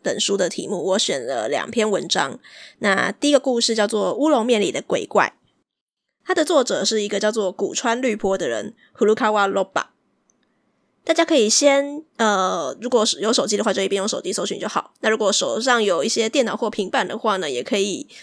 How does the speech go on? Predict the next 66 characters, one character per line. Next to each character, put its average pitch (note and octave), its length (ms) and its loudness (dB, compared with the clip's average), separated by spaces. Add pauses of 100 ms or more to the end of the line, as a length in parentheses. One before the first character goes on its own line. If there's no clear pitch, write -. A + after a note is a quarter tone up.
只 - 80 0
要 C4+ 60 6
你 G3 320 0 (100)
有 G3+ 140 -2
方 B3+ 120 4
便 C#4 140 2
可 B3+ 80 2
以 G#3+ 80 2
搜 C4 220 2
寻 F#3+ 200 -2
的 C#3 400 -2 (140)
工 G3+ 180 -4
具， G#3 280 -6 (380)
你 A3 60 -4
不 D#4 120 2
妨 - 160 2
去 A3+ 420 -2 (140)
搜 C#4 180 2
寻 B3 160 0
一 - 20 0
下 A3+ 140 0
古 G#3+ 180 -6
川 A#3 160 -2
绿 A#3+ 120 -2
波 G#3 160 -2
这 G#3 100 -4
个 D#3+ 60 -4
人 C3+ 120 -2
长 E3+ 140 -6
什 - 80 -8
么 - 80 -10
样 B2+ 180 -8
子。 - 140 -10 (760)
为 G4 100 2
什 F4+ 80 4
么 A3+ 80 2
我 G#3 60 2
要 G#3+ 80 4
这 B3 80 0
么 G#3+ 80 -2
说 G3+ 220 -2
呢？ F#3 260 -6 (720)
呃， F#3+ 440 -2
以 G#3+ 280 -4
中 F4 220 2
文 C#4 100 4
的 A#3+ 80 4
资 C4+ 100 -2
料 C4+ 120 4
来 G#3+ 140 2
讲， D3+ 200 -2
你 D3 60 -6
能 E3 80 -6
够 G#3+ 100 0
搜 G#3+ 200 0
寻 G3 120 -2
到 G3+ 160 2
古 - 160 -8
川 A3 140 -2
绿 G#3+ 100 0
波 G3+ 340 0
的 E3+ 220 0
资 - 160 -4
料 G#3 200 0
不 - 160 -8
多， E4 320 -2